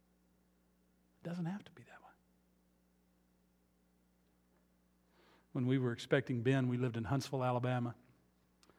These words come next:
And if you were having a baby in the late eighties in Huntsville, Alabama, you had to get into the birthing classes taught by a woman named Christy Thomas. It wasn't just kind of a, a, a fad thing. She really was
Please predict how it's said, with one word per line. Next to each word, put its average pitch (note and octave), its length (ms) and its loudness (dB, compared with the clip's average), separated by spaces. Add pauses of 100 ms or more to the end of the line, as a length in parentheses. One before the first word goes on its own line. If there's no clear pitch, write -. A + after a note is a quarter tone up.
(800)
And C3+ 140 2
if B2+ 140 -2
you E3+ 100 4
were D3+ 120 6
having D3 260 8
a C3+ 40 2
baby C#3+ 380 8
in B2+ 80 2
the B2+ 80 2
late C#3+ 220 6
eighties C#3+ 400 6
in B2+ 120 0
Huntsville, D3+ 360 4
Alabama, C#3+ 500 8 (560)
you E3+ 240 6
had C3 540 12
to D3+ 80 2
get C#3+ 160 6
into D3 240 4
the C3 100 2
birthing D3 380 8
classes C3 480 4
taught C#3+ 260 6
by C3+ 120 8
a C3 60 6
woman C3+ 260 2
named B2+ 180 0
Christy D#3+ 320 0
Thomas. A#2+ 420 4 (800)
It D3+ 40 0
wasn't D#3 360 10
just D3 180 4
kind E3 160 10
of D3+ 80 6
a, E3+ 420 4
a, F#3 40 6
a - 20 6
fad D3 440 8
thing. C3+ 160 4
She E3 220 0
really E3 400 8
was C3+ 360 6